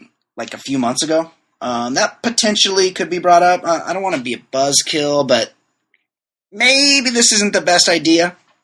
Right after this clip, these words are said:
And of course, they, somehow they went through with it. They did it. Um, no, there were, were no voices of reason in Tallahassee. Not that I should be shocked by that. And shockingly, Twitter lit up with tons of questions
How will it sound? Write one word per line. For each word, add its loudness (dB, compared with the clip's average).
And 6
of -2
course, 4
they, -2
somehow 2
they 2
went -2
through 0
with -2
it. -2
They -6
did 0
it. 0
Um, -4
no, 4
there 0
were, 0
were 2
no 4
voices 2
of -10
reason -4
in -6
Tallahassee. -2
Not -6
that -4
I -4
should 0
be -2
shocked 0
by -2
that. -2
And 4
shockingly, 2
Twitter 0
lit -2
up 2
with -4
tons 2
of -4
questions 2